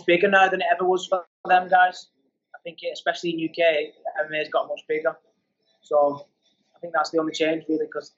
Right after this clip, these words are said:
those guys, I can't discredit them. They're, they're very good fighters.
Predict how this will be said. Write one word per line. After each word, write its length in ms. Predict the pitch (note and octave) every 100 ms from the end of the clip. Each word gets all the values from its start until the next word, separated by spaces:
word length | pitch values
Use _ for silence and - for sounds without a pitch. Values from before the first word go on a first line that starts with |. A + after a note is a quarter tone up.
| -
those 200 | D#3+ D#3
guys, 240 | D3+ D3+ D3+
I 60 |
can't 200 | D3+ D3+
discredit 400 | C#3+ - D3+ D#3
them. 100 | D3 C#3+
They're, 180 | C#3 _
they're 120 | C#3
very 180 | C#3+ C#3+
good 160 | C#3+ -
fighters. 520 | C#3 C#3+ - -